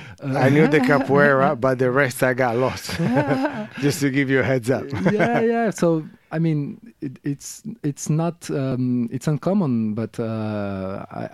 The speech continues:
Speaker 1: I, I guess there, there aren't much cities, uh, in France where there's all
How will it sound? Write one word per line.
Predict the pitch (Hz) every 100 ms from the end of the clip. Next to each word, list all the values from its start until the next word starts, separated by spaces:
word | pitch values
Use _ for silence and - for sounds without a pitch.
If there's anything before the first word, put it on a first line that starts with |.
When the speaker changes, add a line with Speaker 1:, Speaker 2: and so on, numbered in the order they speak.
| 110
Speaker 1:
I, | - 120
I |
guess | 117 147
there, | 143 123
there | 113 113 120 -
aren't | 135 143 -
much | 123 127 123
cities, | - 143 143 127 110 107 -
uh, | 113 110 110 104 104
in | 110
France | - 131 143 - -
where | 113 104
there's | 107 101 98 -
all | 117